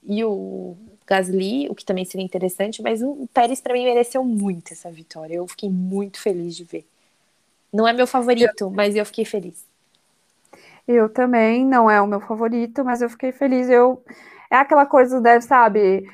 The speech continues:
Speaker 2: ah, merecimento. A gente
Speaker 1: Exato.
Speaker 2: consegue reconhecer que ele mereceu ter a, a posição que ele ganhou. Então, fiquei
Speaker 1: Exato.
Speaker 2: muito feliz também pelo,
Speaker 1: E,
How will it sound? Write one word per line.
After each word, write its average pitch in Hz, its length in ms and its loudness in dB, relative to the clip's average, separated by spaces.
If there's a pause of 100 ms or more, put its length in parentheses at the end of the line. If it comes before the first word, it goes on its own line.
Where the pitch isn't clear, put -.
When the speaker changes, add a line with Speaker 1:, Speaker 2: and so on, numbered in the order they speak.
(200)
Speaker 2:
ah, 208 460 6
merecimento. 214 1080 0
A 165 80 -4
gente 202 220 -4
Speaker 1:
Exato. 208 340 -6 (240)
Speaker 2:
consegue 185 360 -8
reconhecer 202 360 -4
que 190 160 -8
ele 196 160 0
mereceu 202 720 0 (560)
ter 196 420 6
a, 202 300 8
a 196 40 2
posição 202 460 -2
que 196 120 -8
ele 196 120 -4
ganhou. 185 440 -2
Então, 190 580 -8 (560)
fiquei - 200 -16
Speaker 1:
Exato. 226 140 -4
Speaker 2:
muito 226 200 -4
feliz 254 320 -4
também 247 200 -4
pelo, 247 400 -2
Speaker 1:
E, - 240 -10